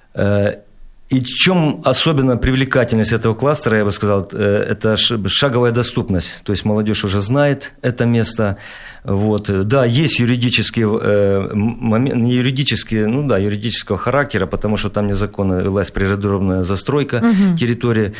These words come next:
Speaker 2: Да,
Speaker 1: Э,
Speaker 2: говорили
Speaker 1: много
Speaker 2: в этом году, что нужно урегулировать вопросы с землёй какие-то, чтобы там
Speaker 1: Совершенно
Speaker 2: что-то
Speaker 1: верно.
Speaker 2: делать.
Speaker 1: Ну, скажем
Speaker 2: А
Speaker 1: так.
Speaker 2: есть понимание уже по этим вопросам?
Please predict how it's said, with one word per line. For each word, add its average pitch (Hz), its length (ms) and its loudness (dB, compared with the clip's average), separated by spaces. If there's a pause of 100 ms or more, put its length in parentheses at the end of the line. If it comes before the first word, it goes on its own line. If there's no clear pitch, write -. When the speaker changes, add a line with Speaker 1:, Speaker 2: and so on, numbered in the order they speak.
(300)
Speaker 2:
Да, 202 160 2
Speaker 1:
Э, 196 40 2
Speaker 2:
говорили 247 340 6
Speaker 1:
много 226 100 4
Speaker 2:
в 220 40 6
этом 220 220 4
году, 226 200 4
что - 180 0
нужно 240 260 4
урегулировать 214 720 2
вопросы 208 420 2
с 196 40 4
землёй 196 440 4
какие-то, - 200 -4
чтобы 175 100 4
там 120 80 6
Speaker 1:
Совершенно 151 340 4
Speaker 2:
что-то 120 260 2
Speaker 1:
верно. 92 80 2
Speaker 2:
делать. 87 260 0
Speaker 1:
Ну, 147 120 0
скажем 151 260 2
Speaker 2:
А 175 80 2 (120)
Speaker 1:
так. 220 100 6
Speaker 2:
есть 320 120 2
понимание 185 400 4
уже 147 100 -2
по - 100 -4
этим 147 180 -6
вопросам? - 440 -6